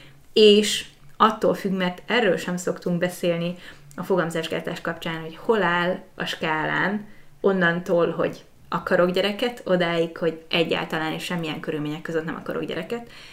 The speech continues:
E között elég sok stáció van, em, és ezt, ezt kezelhetjük egy skálaként, tehát attól függően, hogy valaki ott tart, hogy nekem most nem fér bele, és biztonságosan szeretnék alkalmazni egy adott módszert,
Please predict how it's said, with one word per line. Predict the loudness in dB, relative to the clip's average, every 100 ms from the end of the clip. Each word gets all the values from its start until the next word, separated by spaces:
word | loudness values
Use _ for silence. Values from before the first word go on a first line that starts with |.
| -20 -2
E | 0
között | 4 4 4 2 -4 -20 -20 -20 -10 0 4
elég | 4 2
sok | -2 -2 -2 -2 -10 -18 -20 -18
stáció | -6 0 0 0 -2 0 2
van, | 2 0 -2 -8 -18 -20 -20 -4
em, | 2 4 2 0 -4
és | -2 0
ezt, | 0
ezt | -2 -2
kezelhetjük | 2 2 0 -2 -6
egy | -6
skálaként, | -6 -2 -2 0 -2 -2 -8 -12
tehát | -6 4 4
attól | 4
függően, | 2 2 2
hogy | 2 0
valaki | 0 2 2
ott | 0 0
tart, | -4 -2
hogy | -2 0
nekem | -2 -2 -4
most | -4 -8 -8
nem | -4 -2
fér | 2 2 2
bele, | 2 -2 -4 -10 -20 -20 -20 -20 -4
és | -4 -4 -8
biztonságosan | 0 0 2 -2 -2 -4 -4 -4 -6
szeretnék | -8 -8 -8 -8
alkalmazni | -8 -8 -8 -8 -8
egy | -8
adott | -6 -6
módszert, | -6 -6 -4 -4 -4